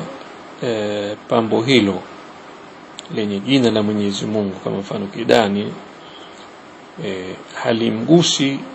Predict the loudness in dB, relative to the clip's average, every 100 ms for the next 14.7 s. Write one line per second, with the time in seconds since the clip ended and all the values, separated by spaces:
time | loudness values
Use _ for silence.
0 | -6 -2 0 2 6 6 4 2 0 0
1 | -6 -18 -20 -20 -20 -20 -20 -20 -20 -20
2 | -20 -20 -20 -20 -20 -20 -18 -12 -10 -8
3 | -8 -8 -10 -14 -20 -16 -8 0 2 4
4 | 2 2 2 2 2 2 2 2 2 2
5 | 0 -2 0 2 2 0 -2 -2 6 6
6 | 6 4 4 4 2 -2 -8 -16 -18 -20
7 | -20 -20 -20 -20 -20 -20 -20 -14 0 2
8 | 2 0 0 0 2 0 2 0 6 6
9 | 6 2 0 0 -2 -6 -8 -6 -2 2
10 | 6 4 4 -8 -16 -18 -18 -20 -20 -20
11 | -20 -20 -20 -20 -20 -20 -20 -20 -20 -20
12 | -20 -20 -20 -20 -20 -20 -20 -20 -20 -6
13 | -4 -2 0 0 0 -4 -2 0 0 0
14 | 2 4 6 6 8 6